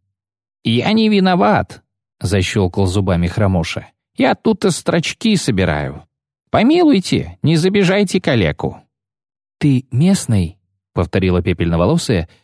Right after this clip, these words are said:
и ее зеленые глаза угрожающе сверкнули. Хромуша скуксился. «Ага, светлейшая госпожа», с явным усилием пробормотал он.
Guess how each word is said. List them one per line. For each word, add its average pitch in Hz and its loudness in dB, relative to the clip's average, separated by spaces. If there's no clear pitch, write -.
и - 0
ее 101 2
зеленые 147 2
глаза 107 0
угрожающе 110 0
сверкнули. 117 -2
Хромуша 107 -2
скуксился. - -8
«Ага, 143 2
светлейшая 165 0
госпожа», 98 -2
с - -12
явным 87 0
усилием 98 0
пробормотал 90 0
он. 78 -4